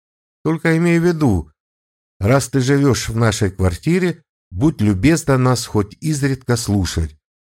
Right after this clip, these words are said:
Благо, ничего сверхъестественного от тебя не просят. Но в хозяйстве участвовать обязана. Матери помогать обязана.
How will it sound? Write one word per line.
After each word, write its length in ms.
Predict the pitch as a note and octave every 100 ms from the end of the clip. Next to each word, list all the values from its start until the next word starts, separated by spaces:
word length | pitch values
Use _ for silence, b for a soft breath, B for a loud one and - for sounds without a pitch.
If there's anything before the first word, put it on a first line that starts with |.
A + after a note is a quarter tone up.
| _
Благо, 320 | D3+ D3+ C#3 C3
ничего 340 | C3 D3+ F#3
сверхъестественного 1080 | - C#3 - A#2+ - F#3 - D3 C#3 C3+ B2+
от 220 | - F2+
тебя 260 | G#2+ A2 C3+
не 120 | C3
просят. 520 | A#2+ F#2 F2 F2 - _ _ _ _ _ G#2
Но 260 | A#2 A2
в 60 | F#2
хозяйстве 600 | G2 F#2 B2+ F3+ - E3+
участвовать 720 | E3+ E3+ E3 D#3 D3+ C#3+ C#3 _
обязана. 920 | - D#3+ G2+ G#2 G#2+ F#2+ G2+ G#2 G2 - _ _ _ _
Матери 460 | F#2 A2+ D3+ E3 E3
помогать 640 | - D3+ D#3 C3+ C#3+ C#3 _ _
обязана. 920 | D3+ B2 F#2+ G#2+ G#2+ G2 G2+ G2+ F#2+